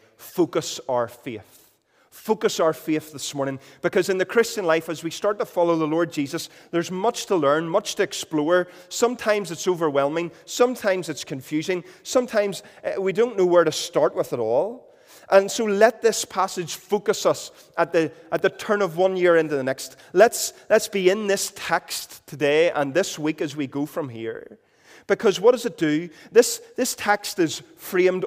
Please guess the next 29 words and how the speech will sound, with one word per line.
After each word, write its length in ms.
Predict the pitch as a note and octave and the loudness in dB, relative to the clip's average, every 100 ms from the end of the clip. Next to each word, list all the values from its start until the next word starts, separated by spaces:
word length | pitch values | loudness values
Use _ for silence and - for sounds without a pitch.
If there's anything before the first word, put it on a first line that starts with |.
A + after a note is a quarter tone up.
| - | 6
all 220 | G3+ G#3 | 8 10
around 300 | G3 E3+ E3 | 8 4 2
salvation. 640 | - D3 A#2+ A#2 G#2+ - F#2 F#2 _ _ _ _ _ _ _ _ _ - | 0 0 0 -8 -10 -16 -18 _ _ _ _ _ _ _ _ _ _ -6
It's 200 | G#3 - - | -4 -6 -2
all 400 | A3+ A3+ A3+ A3+ A3 | 8 10 10 6 4
to 120 | F3+ | -4
do 480 | E3 F#3+ G#3 G#3+ F#3+ - D#3 | 4 4 4 -6 -8 -8 -4
about 420 | D3+ D#3+ E3+ - - - | 2 4 2 -4 -20 -14
salvation. 720 | - C#3+ B2+ C3 - - - - _ _ _ _ _ _ _ _ _ _ _ _ _ _ _ _ _ - | 0 0 0 -6 -6 -14 -20 -20 _ _ _ _ _ _ _ _ _ _ _ _ _ _ _ _ _ 0
Exodus 500 | F#3 - F#3 D#3+ - | 0 0 -6 -6 -6
two 240 | - A3 | -4 -6
point 320 | - F#3 D#3+ | 0 0 2
oh, 160 | D3 C3+ | 0 0
as 160 | A#2+ C#3+ | -4 -6
we 60 | |
had 80 | C3+ | -6
been 160 | C3 B2 | -8 -8
thinking 340 | D3+ C3+ C3+ | -8 -6 -8
about, 320 | A2+ A#2 - - _ _ | -4 -6 -6 -20 _ _
uh, 100 | G#2 | -12
for 220 | G#2+ C#3 | -6 -4
a 20 | B2 | -2
number 240 | C3 B2 | -2 -2
of 100 | A2 | -4
months 300 | A#2+ A2+ - | -6 -8 -8
leading 260 | B2 A#2 A2 | -8 -8 -10
up 120 | - | -12
to 80 | G#2+ | -14
Christmas. 720 | - A2 A#2+ G#2+ - - | -14 -14 -16 -16 -14 -16